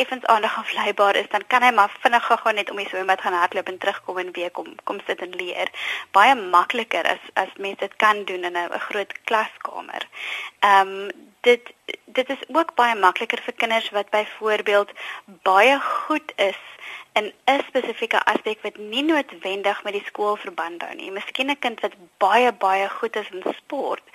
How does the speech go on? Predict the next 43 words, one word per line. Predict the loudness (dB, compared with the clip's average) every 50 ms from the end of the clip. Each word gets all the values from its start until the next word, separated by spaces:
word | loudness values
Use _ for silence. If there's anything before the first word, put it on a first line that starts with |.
| -10 -8 -6 -6 -8 -8 -6 _
en | -2 -2 0 0 -2
gereeld | -2 0 0 0 4 4 4 4 2
moet | 0 -8 -6 -6
reis | -4 0 2 4 4 4 2 0 -4 -8
om | -8 -8
aan | -8
verskillende | -6 -6 -6 -4 -4 -4 -6 -6 -8 -8
kompetisies | -10 -10 -10 -10 -10 -10 -10 -10 -10 -8 -10 -12 -12 -8
deel | -6 -2 0 0 0
te | -2 -6
neem, | -10 -8 -6 -6 -6 -6 -6 -8 -10 -10 -10 -6
of | -4 -4 -4 -2
miskien | -4 -8 -6 -4 -4 -2 -2
in | -2
die | -2 -2 -2
oggende | 0 -2 0 0 -2 -2 -2 -4
beskikbaar | -4 -6 -6 -4 -4 -4 -4 -4 -2 0 2 2 2 0
moet | -2 -8 -8 -8 -10
wees | -8 -4 -4 -4 -6 -6
om | -10 -12 -8
te | -8 -8 -6
oefen | -6 -8 -8 -8 -10 -10
vir | -10 -8
sy | -6 -6 -6 -8 -12 -18
sport. | -8 -2 0 0 0 0 -2 -4 -6 -12 -12 -12 -12 -12 -12 -10 -6
Vir | -6 -6 -6 -6 -4
so | 0 0
'n | 0 0
tipe | 0 -4 -8 -8 -6
kind | -4 -4 -4 -4 -4 -4
werk | -2 0 0 0 0 -2
dit | -6 -10 -10 -8
ook | -6 -6 -6 -6 -6 -4
baie | 0 0 0 0 0
goed. | -4 -8 -10 -8 -8
En | -6 -2
dan | -2 -2
natuurlik | -2 -2 -4 -4 -8 -6 -4 -2 -2 -2 0
ook | 0 0 0 0 -2 -6
vir, | -2 -2 -2 -2 -4 -8 -10 -14 -14 -14 -12
vir | -6 -2 0 0 2 2
ouers | 2 2 4 4 4 4 2
wat | 0 -2 -6